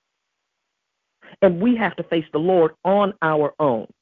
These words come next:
alone and on our own. There's not gonna be any,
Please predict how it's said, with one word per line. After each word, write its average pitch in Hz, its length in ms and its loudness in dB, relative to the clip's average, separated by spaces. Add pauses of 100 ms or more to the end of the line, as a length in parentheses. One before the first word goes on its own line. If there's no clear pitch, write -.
(140)
alone 185 680 2
and 135 140 -2
on 175 180 -2
our 175 160 -2
own. 117 280 -4 (1500)
There's 165 180 0
not 220 220 -2
gonna 214 100 0
be 233 200 -2
any, 196 140 -2